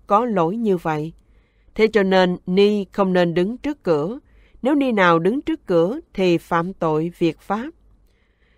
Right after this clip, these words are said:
Tương tự như lần trước, Phật đã cấm các bí sô ni không được đứng trước cửa. Lần này có vị đứng bên trong cửa nhìn ra ngoài,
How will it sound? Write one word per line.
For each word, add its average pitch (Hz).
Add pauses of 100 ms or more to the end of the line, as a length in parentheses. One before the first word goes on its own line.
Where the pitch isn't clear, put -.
(100)
Tương 262
tự 190
như 226
lần 175
trước, 294 (240)
Phật 180 (140)
đã 180
cấm 202
các 226
bí 226
sô 190
ni 180
không 220
được 180
đứng 220
trước 302
cửa. 170 (560)
Lần 190
này 180
có 233
vị 180
đứng 233
bên 196
trong 180
cửa 170
nhìn 175
ra 214
ngoài, 165